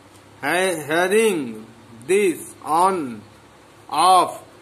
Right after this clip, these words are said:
his friend immediately brought the bow and some arrows। उसके मित्र ने क्या किया? यह सुनकर उसका एक मित्र धनुष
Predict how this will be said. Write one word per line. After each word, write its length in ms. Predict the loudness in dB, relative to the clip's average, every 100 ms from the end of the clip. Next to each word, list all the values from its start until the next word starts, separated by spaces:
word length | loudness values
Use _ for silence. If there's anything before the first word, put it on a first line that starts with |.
| -20 -20 -20 -20 -20 -20 -20 -20 -20 -20 -20 -4
his 160 | 0 0
friend 540 | 0 0 2 0 -2 -6 -6
immediately 1040 | -2 0 0 2 2 0 0 2 2 2 -4 -12 -20 -20 -20 -20 -20 -20 -20 -20 _ _ -20 -20 -20 -20 -4
brought 580 | 0 2 4 4 0 -6 -10 -2
the 160 | 0 0
bow 500 | 0 2 2 0 -4 -12 -20 -20 -20 -20 -20 -6
and 360 | 0 0 0 -4 -4
some 260 | -2 -2 -2 -2
arrows। 640 | 0 2 2 2 0 -4 -14 -20 -20 -20 -20 -20 -20 -14
उसके 320 | -12 -4 -2 0
मित्र 480 | 0 -2 -2 -2
ने 140 | 0 -2
क्या 260 | 0 0
किया? 600 | 0 0 2 2 2 0 -6 -18 -20 -20 -20 -4
यह 220 | 0 2
सुनकर 400 | 0 -2 0 2
उसका 320 | 2 0 0
एक 260 | 2 2 0
मित्र 560 | 0 0 0 -2 -2 -4 -10
धनुष 460 | -8 -4 0 0